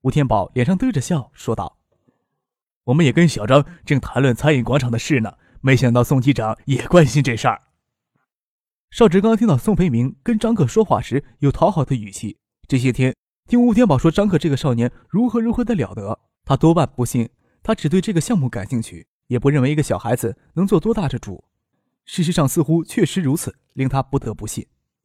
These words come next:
“那行啊，你们是做餐饮的专业人士，这个项目一定要听听你们的意见。”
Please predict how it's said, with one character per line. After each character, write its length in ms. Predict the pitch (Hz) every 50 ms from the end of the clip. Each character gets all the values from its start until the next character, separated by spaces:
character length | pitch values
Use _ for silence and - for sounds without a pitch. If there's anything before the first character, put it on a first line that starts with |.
| _ _ _ _ _ _ -
“那 140 | 151 151 131
行 240 | - - 143 196
啊， 300 | 220 - - - - _ _ _ _ -
你 100 | 123 117
们 120 | 131 135
是 140 | - 151 143
做 180 | - 147 135
餐 220 | 123 - - 160 160
饮 80 | 143
的 100 | 127 120
专 160 | 113 - 165 175
业 80 | 139
人 160 | 120 113 135
士， 240 | 160 - - - - _ _ _ _ _ _ _
这 160 | - 151 151 117
个 80 | 120
项 200 | - - 160 143
目 200 | 123 120 113 113
一 100 | 110 131
定 80 | 170 180
要 80 | 143
听 140 | 123 - 190
听 200 | 165 175 165 131
你 140 | 117 104 101
们 80 | 113 135
的 60 | 196
意 180 | 214 180 131
见。” 240 | 113 - 113 98 _